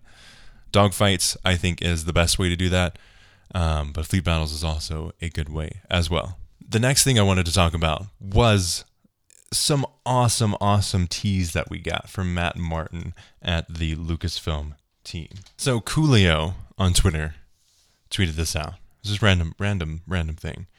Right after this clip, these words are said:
"How are you, Matt? I was wondering if I should be excited for the future of Star Wars games,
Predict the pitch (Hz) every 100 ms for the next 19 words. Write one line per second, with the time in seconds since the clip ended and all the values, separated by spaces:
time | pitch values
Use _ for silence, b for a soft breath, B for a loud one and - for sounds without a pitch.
0 | b b b b 185 190 120 80 80 113
1 | - _ _ _ _ - 104 98 131 139
2 | 135 120 - 113 104 - - - _ _
3 | _ _ _ 98 101 110 101 95 - 104
4 | 101 95 98 87 104 98 90 - - 110
5 | 123 95 82 78 85 80 76